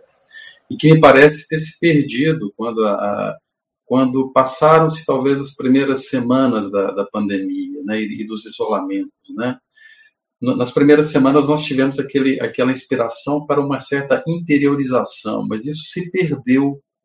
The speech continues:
né? As pessoas, na sequência, já migraram para uma, aquela correria insana, né? Então, enfim,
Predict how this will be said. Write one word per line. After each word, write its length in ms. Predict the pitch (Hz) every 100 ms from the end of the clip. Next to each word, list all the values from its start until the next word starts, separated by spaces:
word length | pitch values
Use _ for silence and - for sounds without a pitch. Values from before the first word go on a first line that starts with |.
| _ _
né? 80 | -
As 100 | -
pessoas, 420 | 135 123 143 139 - - _ _ _ _ _
na 100 | 123
sequência, 560 | - 135 135 139 143 135
já 260 | 143 143 - _ _
migraram 640 | 135 127 120 120 135 135 127
para 120 | 127
uma, 100 | 123
aquela 280 | 123 123 117
correria 420 | 123 123 110 117
insana, 800 | 117 - 127 131 127 110 101 104
né? 120 | 117
Então, 260 | 120 120 123
enfim, 340 | 123 110 101